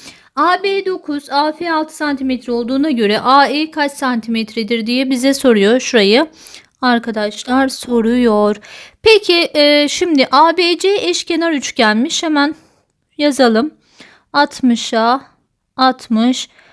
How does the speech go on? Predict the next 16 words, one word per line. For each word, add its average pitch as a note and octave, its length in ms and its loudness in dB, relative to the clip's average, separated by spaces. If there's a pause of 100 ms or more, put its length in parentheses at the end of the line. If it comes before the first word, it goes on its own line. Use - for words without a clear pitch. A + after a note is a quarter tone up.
(200)
Şuraya D4 380 2
x - 380 -4
dersem A#3+ 800 2
şuraya A#3+ 460 -2
da C4 220 -2 (340)
altmış C#4+ 640 0
eksi A3+ 520 -4 (240)
x B3+ 320 -2
derim A3+ 260 0
arkadaşlar. G3+ 800 -4
Şimdi G#3 280 -8
A A3+ 340 -2
B G3+ 240 -6
C B3 340 -4 (800)
şöyle A3 380 -6
gösterelim. G#3 1000 -4